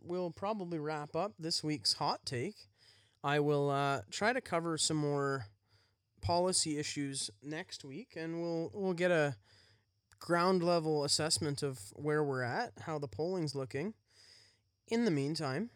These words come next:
I hope you guys all stay well. And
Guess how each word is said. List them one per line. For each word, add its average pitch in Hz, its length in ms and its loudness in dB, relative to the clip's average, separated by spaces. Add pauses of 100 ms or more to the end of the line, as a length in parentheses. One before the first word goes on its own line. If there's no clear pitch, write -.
(260)
I 180 100 -2
hope 175 220 0
you 170 80 -6
guys 147 200 0
all 139 160 0
stay 139 260 2
well. 123 320 -2 (560)
And 156 420 2